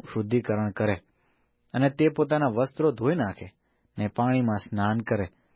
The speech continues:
ને સાંજે તે શુદ્ધ થશે. પણ જે માણસ અશુદ્ધ થયા છતાં પોતાને શુદ્ધ નહીં કરે, તે માણસ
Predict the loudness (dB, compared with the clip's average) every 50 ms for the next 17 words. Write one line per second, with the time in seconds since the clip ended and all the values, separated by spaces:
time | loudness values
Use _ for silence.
0 | _ _ _ -4 -2 -2 2 2 4 4 6 6 4 4 2 0 -2 -2 -4 -4
1 | -4 -4 -4 -4 -4 -4 -4 -4 -6 -8 -10 _ _ _ _ _ _ _ _ _
2 | _ _ _ 0 0 0 4 4 6 6 6 6 4 4 2 0 -2 -6 -6 -6
3 | -2 -2 -2 -2 -2 0 -2 -2 0 -2 -6 -4 0 0 0 0 -2 -6 _ _
4 | _ _ _ _ _ _ _ _ -2 -2 0 2 2 2 2 2 0 0 -2 -2
5 | 0 0 -2 0 0 0 0 2 2 2 2 2 0 -2 _ _ _ _ _ _
6 | _ _ 0 0 2 2 2 2 2 2